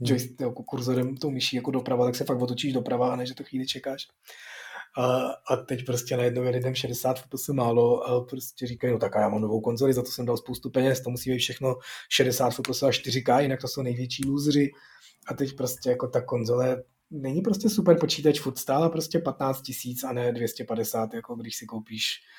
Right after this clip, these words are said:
tu nejlepší grafickou kartu momentálně, kterou můžeš s nejlepším procesorem, jo, a prostě fakt nevím, co si ty lidi představujou, jo, takže oni pak jako se snaží zoufale to zachránit tím, že kdo to chce jako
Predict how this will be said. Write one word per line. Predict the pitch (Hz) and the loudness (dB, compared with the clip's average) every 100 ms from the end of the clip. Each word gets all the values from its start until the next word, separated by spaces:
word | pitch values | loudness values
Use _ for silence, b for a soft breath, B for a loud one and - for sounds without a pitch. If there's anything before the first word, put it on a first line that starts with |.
| B B B B | B B B B
tu | - | -6
nejlepší | 113 107 107 - 113 | -4 -2 -2 -4 -4
grafickou | 117 - 113 - 110 | -4 -6 -8 -6 -4
kartu | 107 - | -4 -4
momentálně, | 113 107 107 107 104 104 | -2 -2 -2 -4 -4 -4
kterou | 107 110 | -2 -2
můžeš | 110 104 107 101 - | 0 0 -2 -2 -2
s | - - | -2 -6
nejlepším | 107 107 - 113 | -4 -4 -4 -8
procesorem, | 113 - 113 - 110 110 113 117 - | -12 -10 -6 -2 0 0 -2 -4 -4
jo, | 113 | -4
a | - 127 123 - _ _ _ _ _ _ _ | -4 -6 -8 -10 _ _ _ _ _ _ _
prostě | 123 - - 127 120 123 123 - - - | -6 -6 -2 2 2 2 -2 -8 -10 -8
fakt | 123 - - - - - | -8 -10 -16 -20 -20 -8
nevím, | 131 117 123 123 - | -2 -2 -2 -6 -12
co | - | -12
si | 120 117 | -10 -4
ty | |
lidi | 120 117 | -4 -2
představujou, | 123 - - 120 117 110 | -6 -8 -2 0 2 2
jo, | 110 | 4
takže | 113 113 120 B B - | 2 2 0 B B -6
oni | 117 | -2
pak | 123 - | -2 -4
jako | 123 127 123 127 | 0 2 2 -2
se | 139 | -4
snaží | 131 113 123 | -2 0 0
zoufale | 120 120 127 120 | 0 4 6 6
to | 131 | 4
zachránit | 131 131 127 123 | 2 2 2 0
tím, | 127 | -2
že | 123 | 0
kdo | 120 | 0
to | 120 | 0
chce | - 131 | 0 -2
jako | 123 131 | 2 0